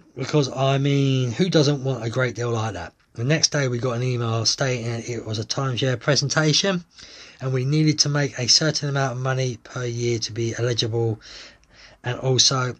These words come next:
it was a hundred dollars American Express money card. It was,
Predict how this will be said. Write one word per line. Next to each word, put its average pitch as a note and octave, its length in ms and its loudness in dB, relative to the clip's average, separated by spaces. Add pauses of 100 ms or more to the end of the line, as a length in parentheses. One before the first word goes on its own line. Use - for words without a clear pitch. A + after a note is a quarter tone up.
(120)
it A#2 140 -8
was G#2 140 -4
a G#2+ 60 -2
hundred B2+ 600 -4
dollars A#2+ 240 -2
American A#2+ 480 -2
Express - 420 0
money A#2+ 400 0
card. F2 420 -6 (140)
It A2+ 40 -8
was, G#2+ 240 0